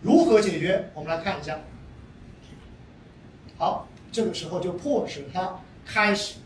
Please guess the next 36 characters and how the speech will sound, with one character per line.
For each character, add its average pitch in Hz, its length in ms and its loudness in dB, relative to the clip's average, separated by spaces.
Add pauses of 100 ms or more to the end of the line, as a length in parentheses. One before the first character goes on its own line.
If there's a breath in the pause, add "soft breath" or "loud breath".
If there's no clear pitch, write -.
(120)
考 - 340 -4
虑 226 240 -2 (160)
二 - 340 2
代 175 240 2
的 - 140 -14
财 - 200 -10
政 165 180 -10
政 170 140 -8
策 156 180 -10
来 139 100 -8
应 139 140 -10
对， 147 180 -8 (960)
也 160 120 -4
就 220 120 8
是 190 120 2
拜 214 260 2
登 202 120 -2
上 202 220 -4
台 151 140 -10
之 156 180 -12
后 175 140 -8
想 - 200 -8
做 196 160 2
一 180 40 2
件 185 120 0
事 - 140 -6
情， 139 160 -12
叫 - 160 -4
做 156 220 -6 (120)
给 156 220 -6
企 - 360 -6
业 208 180 0
跟 175 160 -4
富 - 260 -8
人 - 180 -6
加 - 120 -12